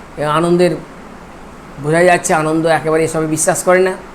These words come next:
কিন্তু তাকে জোর করে যে তাদের যে সাজ, পোটরা যে, যে সাজ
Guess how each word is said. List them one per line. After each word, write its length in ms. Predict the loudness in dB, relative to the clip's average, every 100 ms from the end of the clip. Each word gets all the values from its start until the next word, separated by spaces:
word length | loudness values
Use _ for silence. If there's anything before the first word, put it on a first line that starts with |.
| -20 -20 -20 -20 -20 -16 -8
কিন্তু 200 | -2 0
তাকে 400 | 2 0 0 -2
জোর 320 | 4 6 6
করে 260 | 2 -4 -6 -12 -18 -18 -18 -18 -18 -20 -20 -18 -16 -6
যে 240 | -2 -2
তাদের 260 | -2 -2 -2
যে 120 | -4
সাজ, 1500 | -4 -6 -12 -16 -18 -18 -18 -18 -18 -16 0 4 4 2 -4 -12
পোটরা 440 | -12 -10 0 2 2
যে, 160 | 0
যে 140 | -4 -6
সাজ 380 | -2 0 0